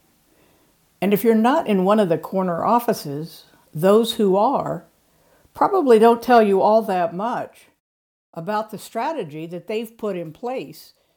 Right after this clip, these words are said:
and expect you to execute. It's a pretty silly mix.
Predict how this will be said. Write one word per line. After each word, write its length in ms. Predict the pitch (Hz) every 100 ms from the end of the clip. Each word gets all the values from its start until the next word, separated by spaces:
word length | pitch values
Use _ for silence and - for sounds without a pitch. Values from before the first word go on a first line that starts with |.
| _ -
and 140 | 240
expect 480 | 247 - - 165 -
you 100 | 175
to 60 | 151
execute. 760 | 156 202 - 175 - - - _ _ _ _ _ _ _ _ _ _
It's 100 | -
a 20 |
pretty 280 | 214 302 180
silly 560 | - - 277 262 175 156
mix. 640 | 190 247 - - -